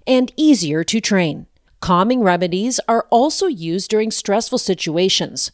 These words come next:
such as trailering, showing, farrier work, and veterinary visits. Despite their popularity, calming supplements may be one of the least studied supplement categories in horses.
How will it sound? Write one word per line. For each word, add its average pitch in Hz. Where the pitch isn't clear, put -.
such -
as 254
trailering, 185
showing, 214
farrier 240
work, 185
and 277
veterinary 175
visits. -
Despite 320
their 320
popularity, 180
calming 175
supplements 208
may 208
be 208
one 202
of 180
the 202
least 226
studied 196
supplement 240
categories 190
in 208
horses. 190